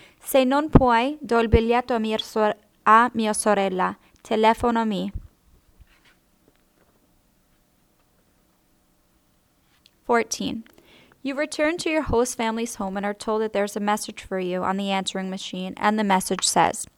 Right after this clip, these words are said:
"Ciao, sono Paolo. Spero che tu no-, non abbia niente in programma per domani sera,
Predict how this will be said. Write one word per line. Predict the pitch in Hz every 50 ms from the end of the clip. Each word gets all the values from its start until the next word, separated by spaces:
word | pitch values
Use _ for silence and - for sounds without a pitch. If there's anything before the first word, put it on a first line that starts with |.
| _ _ - - - - - - _ -
"Ciao, | - 330 320 320 294
sono | 285 - 302 294 302 294
Paolo. | - 311 311 311 294 254 214 185 185 208
Spero | 220 - - - - 302 349 381
che | 392 - - -
tu | - - 302
no-, | 277 269 269 269 -
non | - 240 247 240 240 - - _ _ -
abbia | 233 233 254 254 233 240 226
niente | 214 220 233 240 247 240 233 - 226
in | 214 208 202
programma | - 214 208 202 214 208 208 214 214 214 208
per | 208 214 196 190
domani | 185 202 196 196 196 196 196 196 196
sera, | - - 196 196 196 190 185 190 214